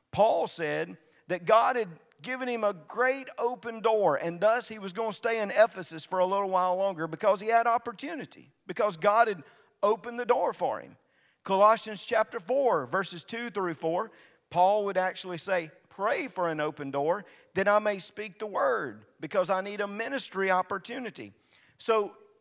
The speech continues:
here Jesus comes and he says, "You're a faithful church, and because you're a faithful church,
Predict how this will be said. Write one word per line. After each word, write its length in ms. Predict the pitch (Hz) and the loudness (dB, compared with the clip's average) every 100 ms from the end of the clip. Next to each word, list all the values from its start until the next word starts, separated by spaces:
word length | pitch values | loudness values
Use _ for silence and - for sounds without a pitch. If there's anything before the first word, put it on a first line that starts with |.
| _ - | _ -10
here 240 | 208 311 | -6 -4
Jesus 460 | 208 269 277 220 190 | -4 -4 -6 -6 -4
comes 320 | 254 247 185 | -2 -2 -4
and 80 | 196 | -8
he 60 | |
says, 320 | - 214 185 | -4 -2 -2
"You're 140 | 202 208 | 0 -2
a 40 | |
faithful 500 | - 240 - - 180 | 0 -2 -2 -8 -10
church, 380 | 170 247 247 196 | -4 0 0 -2
and 100 | 180 | -8
because 460 | 170 - 277 285 196 | -8 0 2 2 0
you're 160 | 208 | -4
a 60 | 180 | -4
faithful 480 | 233 247 247 185 165 | -4 -4 -6 -8 -2
church, 420 | 240 269 196 | 0 0 0